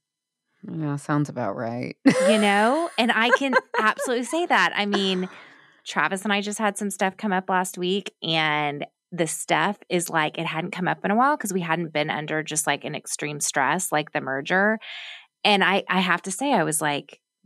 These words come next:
Speaker 2: "This is," like, I was, like, reflecting on it to Joe, my husband, and he's like, "Oh, yeah, that's, that's, like, exactly what y'all e-, even went to executive coaching for to begin with five years <laughs> ago," you
Speaker 1: Yeah.
Speaker 2: know?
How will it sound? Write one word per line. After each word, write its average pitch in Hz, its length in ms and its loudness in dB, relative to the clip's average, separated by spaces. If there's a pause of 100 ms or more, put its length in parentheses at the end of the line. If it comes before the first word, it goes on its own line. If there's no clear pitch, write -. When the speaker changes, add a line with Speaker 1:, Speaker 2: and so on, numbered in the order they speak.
(140)
Speaker 2:
"This 147 220 -6
is," 143 360 -10 (240)
like, 165 180 0
I 143 60 0
was, 147 200 -2
like, 143 180 0
reflecting 147 480 -4
on 135 140 0
it - 100 -4
to 147 100 -10
Joe, 135 400 0
my 135 140 -2
husband, 139 440 -4
and 143 140 -8
he's 147 220 -12
like, 110 420 -4 (460)
"Oh, 240 140 0
yeah, 196 300 0
that's, - 480 -6 (280)
that's, 151 260 -8
like, 165 160 -4
exactly 135 400 -6
what 117 200 -6
y'all 113 400 0 (280)
e-, - 140 -8
even 156 240 -6
went 214 180 -6
to 180 80 -4
executive 120 480 -6
coaching 151 340 -8
for 104 140 -6
to 123 80 -4
begin 160 320 -8
with - 180 -8
five - 200 -6
years 214 220 0
<laughs> - 0 -
ago," 294 400 4
you - 120 0
Speaker 1:
Yeah. 143 80 2
Speaker 2:
know? 269 380 4